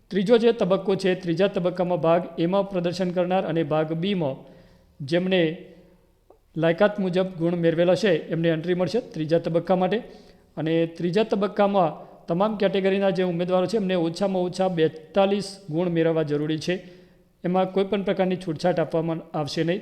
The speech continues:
ત્રીજા તબક્કામાં બેતાલીસ ટકા જે ગુણ મેળવશે એમને ક્વોલિફાય કરવામાં આવશે અને અંતિમ તબક્કો જે છે ડોક્યુમેન્ટ વેરિફિકેશન અને ફાઇનલ સિલેક્શનનો રહેશે. તો આ મુજબ પસંદગી અને પરીક્ષા પદ્ધતિ રહેશે.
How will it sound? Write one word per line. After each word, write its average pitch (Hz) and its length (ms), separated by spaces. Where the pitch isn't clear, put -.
ત્રીજા 180 340
તબક્કામાં 202 460
બેતાલીસ 185 420
ટકા 185 300
જે 180 80
ગુણ 170 280
મેળવશે 175 360
એમને 180 200
ક્વોલિફાય 180 460
કરવામાં 190 320
આવશે 190 140
અને 185 200
અંતિમ 180 380
તબક્કો 180 380
જે 165 140
છે 202 220
ડોક્યુમેન્ટ 185 560
વેરિફિકેશન 170 680
અને 151 220
ફાઇનલ 180 380
સિલેક્શનનો 160 640
રહેશે. 165 280
તો 175 80
આ 185 100
મુજબ 190 300
પસંદગી 185 500
અને 165 180
પરીક્ષા 156 380
પદ્ધતિ 170 300
રહેશે. 185 260